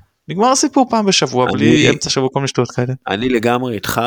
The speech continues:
Speaker 2: ואז אני גם חושב שכל משחק יהיה הרבה יותר חשוב, ויביא הרבה יותר רייטינג, ויותר אנשים ירצו להגיע אליו,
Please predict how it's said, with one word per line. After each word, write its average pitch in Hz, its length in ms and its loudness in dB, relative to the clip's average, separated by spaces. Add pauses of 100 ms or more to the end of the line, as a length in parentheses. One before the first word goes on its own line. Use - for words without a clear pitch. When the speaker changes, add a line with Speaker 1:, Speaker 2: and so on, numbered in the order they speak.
Speaker 2:
ואז 104 320 0
אני 120 120 -4
גם 101 120 -2
חושב 107 360 0
שכל - 360 -4
משחק 117 500 -6
יהיה 110 120 2
הרבה 104 240 0
יותר 107 240 2
חשוב, 123 540 0
ויביא 98 320 4
הרבה 101 220 0
יותר 98 300 2
רייטינג, 120 500 0
ויותר 98 400 2
אנשים 101 320 0
ירצו 95 280 -2
להגיע 107 500 2
אליו, 123 220 0